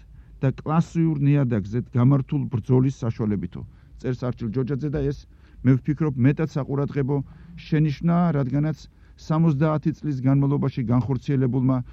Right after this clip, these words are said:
სოციალისტურმა გარდაქმნებმა აშკარად დაანახა, ასე ვთქვათ, სტალინიზმის მოდელმა, აშკარად დაანახა, რომ სწორედ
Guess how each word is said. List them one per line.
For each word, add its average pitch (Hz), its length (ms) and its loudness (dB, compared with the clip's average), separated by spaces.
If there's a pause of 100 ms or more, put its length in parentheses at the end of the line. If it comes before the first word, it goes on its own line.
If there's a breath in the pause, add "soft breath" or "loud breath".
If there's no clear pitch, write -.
(200 soft breath)
სოციალისტურმა 143 920 0 (180)
გარდაქმნებმა 139 800 0 (840 soft breath)
აშკარად 127 480 0
დაანახა, 127 580 0 (220)
ასე 104 180 -6
ვთქვათ, 101 300 -6 (320 soft breath)
სტალინიზმის 123 640 0
მოდელმა, 117 540 4 (420 soft breath)
აშკარად 127 500 -2
დაანახა, 139 540 -2
რომ 165 120 -2 (520 soft breath)
სწორედ 175 560 -2